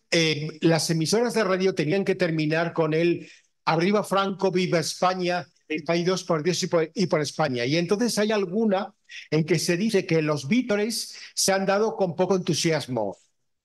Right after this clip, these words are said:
o de una manera muy, eh, o sea, con, con muy rutinaria.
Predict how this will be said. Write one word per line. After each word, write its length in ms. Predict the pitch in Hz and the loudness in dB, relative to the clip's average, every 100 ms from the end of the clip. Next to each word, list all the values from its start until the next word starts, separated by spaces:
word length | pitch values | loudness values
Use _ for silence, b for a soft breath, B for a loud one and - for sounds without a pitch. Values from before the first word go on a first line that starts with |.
| _ _ - | _ _ 0
o 140 | 170 | 2
de 80 | 160 | 2
una 160 | 185 | 2
manera 420 | 202 190 190 196 190 | 0 0 0 0 -2
muy, 640 | 160 180 220 240 - B B B _ _ _ | -2 -2 -2 -4 -8 B B B _ _ _
eh, 160 | 233 190 | -2 0
o 60 | |
sea, 220 | 165 214 202 | 0 -2 -2
con, 220 | 165 135 | -4 -4
con 1000 | - 208 - 175 180 185 175 165 151 151 | -6 -4 -2 0 -2 -6 -6 -4 -4 -4
muy 180 | 185 247 | 0 0
rutinaria. 800 | 220 208 165 160 147 127 110 95 | 0 -2 0 0 0 -2 -6 -8